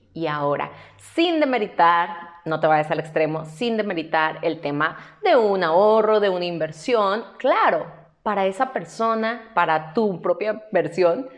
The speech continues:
eh, dentro de un año, cinco años, veinte años,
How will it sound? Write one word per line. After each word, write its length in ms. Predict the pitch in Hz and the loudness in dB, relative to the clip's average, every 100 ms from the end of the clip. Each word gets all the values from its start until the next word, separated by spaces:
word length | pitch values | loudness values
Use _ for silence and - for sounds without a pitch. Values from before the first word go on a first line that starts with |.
| - _ _ - | -20 _ _ -4
eh, 260 | 240 220 175 | 2 4 4
dentro 300 | 175 160 156 | 2 2 4
de 100 | 156 | 2
un 140 | 175 | 2
año, 260 | 202 196 185 | 0 -2 -4
cinco 300 | 190 165 175 | -4 0 0
años, 480 | 175 175 170 170 - | 2 -2 -4 -6 -4
veinte 320 | 147 151 151 | -4 -4 -6
años, 320 | 143 143 - | -6 -8 -12